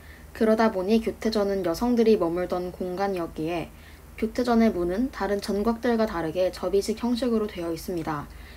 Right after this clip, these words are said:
이는 상대적으로 힘이 약했던 여성들을 배려하기 위해 만들어졌다고 볼 수 있습니다.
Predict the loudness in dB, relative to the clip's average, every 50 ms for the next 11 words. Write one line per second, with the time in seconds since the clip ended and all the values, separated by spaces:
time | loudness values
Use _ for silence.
0 | -20 -20 -16 -2 2 4 6 6 6 4 2 2 4 4 6 6 6 4 4 4
1 | 2 4 4 4 6 6 6 6 4 2 0 -2 -6 -8 -6 -4 -2 -2 0 -2
2 | -2 -2 -2 0 0 2 2 2 0 0 -2 -2 0 0 0 0 -2 -4 -4 -6
3 | -4 -2 -2 -2 -2 -2 -4 -4 -4 -2 -2 -2 -2 -2 -4 -8 -6 -6 -4 -4
4 | -4 -4 -4 -6 -6 -8 -10 -10 -8 -6 -6 -6 -6 -6 -6 -8 -8